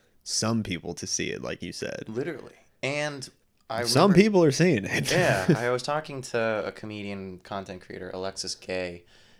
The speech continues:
Speaker 2: and this was at the beginning of it, and I didn't really know what I wanted to do with everything.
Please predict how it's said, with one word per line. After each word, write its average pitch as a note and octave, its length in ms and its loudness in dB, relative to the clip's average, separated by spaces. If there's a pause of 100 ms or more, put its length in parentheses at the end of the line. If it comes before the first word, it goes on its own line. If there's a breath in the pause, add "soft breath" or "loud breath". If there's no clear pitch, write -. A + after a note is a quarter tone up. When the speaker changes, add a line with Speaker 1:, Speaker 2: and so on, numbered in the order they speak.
(160 soft breath)
Speaker 2:
and F#2 400 -10 (420)
this A2+ 220 -6
was A2 120 -6
at G#2 100 -4
the - 80 -14
beginning B2+ 420 -4
of A2+ 140 -4
it, A#2 60 0
and G#2+ 80 -6
I F#2+ 100 -4
didn't G#2 160 -10
really A2+ 140 -8
know G#2 200 -6
what G2+ 160 -4
I F#2 40 -4
wanted F2+ 300 -10
to F2+ 60 -14
do G#2+ 200 -6
with A#2+ 160 -2
everything. G2+ 580 -10